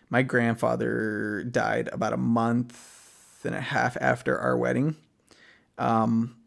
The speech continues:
and it was kinda, it, it was kinda, it was, you know, it was really, at the same, like, as sad as it was, it was really cool watching our film, um,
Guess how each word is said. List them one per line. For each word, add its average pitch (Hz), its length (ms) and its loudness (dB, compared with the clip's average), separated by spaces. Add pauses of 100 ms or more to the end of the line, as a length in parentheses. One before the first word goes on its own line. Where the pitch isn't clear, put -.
(920)
and 117 220 2
it 120 60 4
was 113 120 2
kinda, 165 240 4 (100)
it, 123 180 -2
it 127 60 4
was 120 140 4
kinda, - 260 0
it - 60 -4
was, 120 160 -2 (220)
you 127 120 -2
know, - 200 -8 (880)
it 131 60 -2
was 127 240 -2
really, 170 580 2
at - 100 -6
the - 80 -4
same, - 220 0
like, 120 160 -2
as 113 80 0
sad 151 180 6
as 156 80 4
it 127 100 2
was, 120 280 2 (360)
it - 40 -4
was 127 160 -4
really 143 300 4
cool 123 540 4 (280)
watching 135 680 0
our 117 140 0
film, 120 560 -2 (1080)
um, 104 440 -4